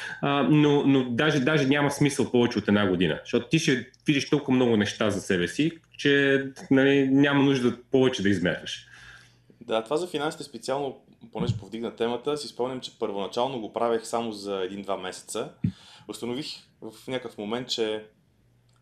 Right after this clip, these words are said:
Speaker 2: има голямо значение дали са летните или зимните месеци. <laughs> Което, което моментално ме вкара и реших, че трябва да бъда, е, е,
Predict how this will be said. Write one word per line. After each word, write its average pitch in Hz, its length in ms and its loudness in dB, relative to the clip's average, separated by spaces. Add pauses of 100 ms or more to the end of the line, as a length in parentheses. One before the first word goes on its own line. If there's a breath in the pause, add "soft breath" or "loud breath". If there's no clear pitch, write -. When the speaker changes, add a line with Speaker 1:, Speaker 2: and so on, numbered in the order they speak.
(340)
Speaker 2:
има 139 160 -6
голямо 127 260 2
значение 117 300 -4
дали 117 160 -6
са 107 160 -4
летните 107 400 -4
или 92 120 -12
зимните 95 360 -12
месеци. - 580 -16 (440 loud breath)
<laughs> - 240 -4
Което, 151 460 2 (480 loud breath)
което 220 260 6
моментално 131 520 2
ме 120 200 2
вкара 143 340 0
и 135 80 -4
реших, 131 220 -6
че 139 100 -8
трябва 131 200 2
да 123 80 -2
бъда, 120 340 -4
е, 110 60 -6
е, 110 80 -8